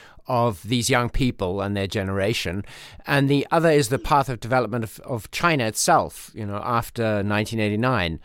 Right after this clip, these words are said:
Uh, from Li Yang's Crazy English to Dakou C Ds, the science fiction craze, the resurgence of Buddhism, the D twenty-two rock scene,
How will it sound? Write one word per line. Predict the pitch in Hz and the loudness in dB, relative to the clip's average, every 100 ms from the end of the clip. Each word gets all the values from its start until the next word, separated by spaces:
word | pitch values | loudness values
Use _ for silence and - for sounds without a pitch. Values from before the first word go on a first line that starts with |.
| - - - - - | -16 -20 -20 -20 -10
Uh, | 120 107 | -6 -4
from | - 117 107 104 | 0 0 0 0
Li | 123 | 2
Yang's | 131 131 120 120 104 | 4 6 4 2 -2
Crazy | - 131 120 110 117 | -2 0 0 0 0
English | 117 113 110 - - - | 2 0 0 -6 -10 -6
to | 107 98 95 | -4 -2 -2
Dakou | - 107 - 123 107 | 0 0 0 0 0
C | 104 113 101 | 0 0 0
Ds, | 110 107 104 101 | 0 0 0 -2
the | 107 | -2
science | 123 110 113 | 0 0 0
fiction | - 120 - 110 | -2 -2 -4 -4
craze, | - 113 107 101 101 - - - - | -2 0 2 0 -2 -8 -14 -20 -8
the | 110 | -2
resurgence | 117 - 139 123 113 113 110 | 0 2 4 2 0 -2 -4
of | - | -2
Buddhism, | 127 117 113 113 104 104 - - | 0 0 0 0 0 -2 -6 -8
the | 113 104 95 | -4 -2 -2
D | - 117 | -2 -2
twenty-two | - 131 120 104 120 110 | 2 2 2 0 0 2
rock | 110 107 - | 2 0 0
scene, | - 113 110 104 104 | 0 2 2 0 -2